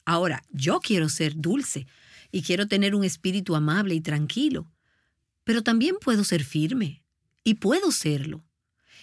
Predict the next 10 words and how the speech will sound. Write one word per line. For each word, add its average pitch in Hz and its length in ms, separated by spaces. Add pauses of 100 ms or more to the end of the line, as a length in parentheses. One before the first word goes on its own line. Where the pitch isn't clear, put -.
(160)
Y 240 120
tú 349 140
también 294 420
puedes 359 460
serlo 185 680
bajo 160 380
el 170 80
control 160 400
del 165 160
espíritu. 185 720